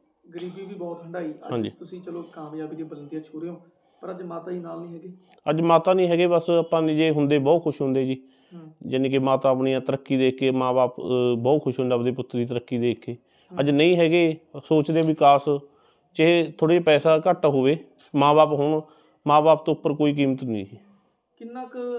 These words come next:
Speaker 1: ਆਪਾਂ ਕਹਿ ਦਈਏ ਫਰਕ ਆ ਗਿਆ ਹੁਣ ਜ਼ਿੰਦਗੀ 'ਚ? ਜਦੋਂ ਮਾਤਾ ਜੀ ਜਿਉਂਦੇ ਸੀ ਪਹਿਲਾਂ ਕਿੰਨੀ ਕੁ ਗਰੀਬੀ ਸੀ ਤੇ ਹੁਣ, ਹੁਣ ਦੇ ਹਾਲਾਤ ਕੀ ਨੇ?
Speaker 2: ਹੁਣ ਦੇ ਹਾਲਾਤ ਤਾਂ ਬਿਲਕੁਲ ਵਧੀਆ ਜ਼ਿੰਦਗੀ ਜਿਉਂਦੇ ਨੇ। ਦੋ ਦੋ ਤਿੰਨ ਤਿੰਨ ਗੱਡੀਆਂ ਹੈਗੀਆਂ ਜੀ, ਸਾਰੀ ਚੀਜ਼ ਹੈਗੀ ਹੈ ਜੀ, ਖੇਤੀ ਵਧੀਆ ਕਰ ਰਹੇ ਹਾਂ ਜੀ,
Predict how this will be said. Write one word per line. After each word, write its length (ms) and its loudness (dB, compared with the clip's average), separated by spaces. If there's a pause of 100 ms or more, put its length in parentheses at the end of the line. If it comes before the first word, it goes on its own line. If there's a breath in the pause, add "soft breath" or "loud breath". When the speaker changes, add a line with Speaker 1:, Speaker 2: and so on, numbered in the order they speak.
(280)
Speaker 1:
ਆਪਾਂ 220 -16
ਕਹਿ 120 -10
ਦਈਏ 280 -10
ਫਰਕ 640 -12
ਆ 100 -8
ਗਿਆ 120 -12
ਹੁਣ 140 -14
ਜ਼ਿੰਦਗੀ 300 -18
'ਚ? 40 -18
ਜਦੋਂ 200 -14
ਮਾਤਾ 280 -10
ਜੀ 140 -12
ਜਿਉਂਦੇ 280 -12
ਸੀ 100 -18
ਪਹਿਲਾਂ 240 -12
ਕਿੰਨੀ 220 -14
ਕੁ 100 -12
ਗਰੀਬੀ 280 -12
ਸੀ 140 -18
ਤੇ 140 -10
ਹੁਣ, 240 -10 (140)
ਹੁਣ 140 -12
ਦੇ 100 -8
ਹਾਲਾਤ 340 -10
ਕੀ 60 -16
ਨੇ? 140 -20 (160)
Speaker 2:
ਹੁਣ 160 4
ਦੇ 80 6
ਹਾਲਾਤ 300 6
ਤਾਂ 80 2
ਬਿਲਕੁਲ 300 2
ਵਧੀਆ 260 4
ਜ਼ਿੰਦਗੀ 320 2
ਜਿਉਂਦੇ 200 0
ਨੇ। 140 4
ਦੋ 160 4
ਦੋ 120 2
ਤਿੰਨ 200 0
ਤਿੰਨ 140 2
ਗੱਡੀਆਂ 260 4
ਹੈਗੀਆਂ 320 2
ਜੀ, 100 0
ਸਾਰੀ 260 2
ਚੀਜ਼ 240 0
ਹੈਗੀ 200 2
ਹੈ 60 2
ਜੀ, 160 0 (240 loud breath)
ਖੇਤੀ 320 0
ਵਧੀਆ 280 4
ਕਰ 140 4
ਰਹੇ 140 0
ਹਾਂ 60 0
ਜੀ, 160 0